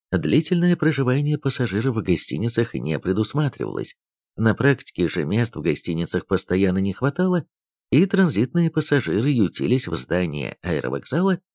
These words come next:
кто где мог. В транзитной кассе Воронову сообщили,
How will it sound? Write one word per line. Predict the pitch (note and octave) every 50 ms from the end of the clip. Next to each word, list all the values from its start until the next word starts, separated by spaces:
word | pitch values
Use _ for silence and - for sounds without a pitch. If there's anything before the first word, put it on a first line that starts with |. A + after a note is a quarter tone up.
| _ _ _ _ _
кто | - - - - D#2+ F2 A2 D3+
где | C#3 - - D#2+ G#2+
мог. | A2+ C#2 B1 B1+ B1 - - _ _ _ _ _ _ _ _ _ _ _ _ _ _ _ _
В | - A2+ G#2+
транзитной | - A#2 B2+ B2+ A#2 A#2+ C#3 D3 - C3 B2+ A2
кассе | - A#2 A#2+ B2 A#2 - - B2
Воронову | G#2+ F#2+ F#2+ G2+ G#2+ A2+ G#2+ A2 A2 G#2+
сообщили, | - - F#2 F2+ - - - - A#1 A#1+ B1 -